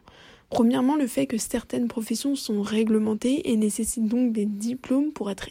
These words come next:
exercées. Et deuxièmement, que certains domaines, dans certains domaines, le niveau de salaire et donc le niveau de vie est directement lié au niveau de diplôme.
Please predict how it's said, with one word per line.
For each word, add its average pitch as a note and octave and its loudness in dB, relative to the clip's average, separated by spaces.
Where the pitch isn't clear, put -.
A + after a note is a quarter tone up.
exercées. A#3 -2
Et A#3+ 2
deuxièmement, B3 2
que A#3+ 0
certains - 0
domaines, B3 2
dans G#3+ 0
certains B3 -2
domaines, A#3 2
le A3+ 2
niveau B3 2
de - -6
salaire A#3 0
et A3+ 0
donc A3 -2
le A3 0
niveau B3 4
de G3+ 0
vie A3+ 0
est A#3 0
directement A#3+ 2
lié A#3 4
au A3+ 0
niveau B3 2
de C#4+ 0
diplôme. - -6